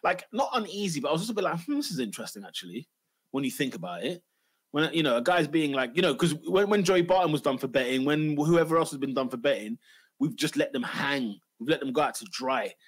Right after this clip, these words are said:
And Tony's not like, you know, uh, is he a likable guy? We like his swag.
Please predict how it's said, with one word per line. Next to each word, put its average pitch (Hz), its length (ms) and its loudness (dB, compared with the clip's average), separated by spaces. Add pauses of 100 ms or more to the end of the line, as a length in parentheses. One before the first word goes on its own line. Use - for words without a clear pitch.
(360)
And 160 180 -2
Tony's 233 460 4
not 190 220 0
like, 143 460 -2 (880)
you 170 140 2
know, 120 340 4 (720)
uh, 170 140 -4
is 131 140 -2
he 180 100 2
a 156 60 4
likable 156 460 0
guy? 175 340 4
We 156 220 2
like 294 220 4
his 170 180 6
swag. 165 520 2